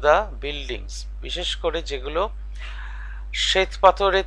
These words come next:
তৈরি building, অর্থাৎ মার্বেলের তৈরি যে বিল্ডিংগুলো আছে, সেগুলোতে ক্ষতি তৈরি করে, ক্ষতিগ্রস্ত করে সেগুলোকে।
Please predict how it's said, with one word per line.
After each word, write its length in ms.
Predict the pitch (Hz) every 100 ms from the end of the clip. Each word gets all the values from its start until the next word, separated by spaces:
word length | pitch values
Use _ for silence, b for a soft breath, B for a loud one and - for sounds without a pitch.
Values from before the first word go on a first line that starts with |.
| -
তৈরি 300 | 165 156 160
building, 400 | 143 127 123 120
অর্থাৎ 300 | 123 - 123
মার্বেলের 520 | 127 143 147 165 160 -
তৈরি 280 | 151 143 143
যে 160 | 143
বিল্ডিংগুলো 680 | 131 127 131 139 135 135 131
আছে, 340 | 117 - - - b b b b
সেগুলোতে 520 | - 143 131 139 - 165
ক্ষতি 340 | - 143 156
তৈরি 320 | - 123 104 -
করে, 160 | - -
ক্ষতিগ্রস্ত 880 | - 175 180 - - - 170 - 147
করে 180 | 120 107
সেগুলোকে। 420 | 120 104 98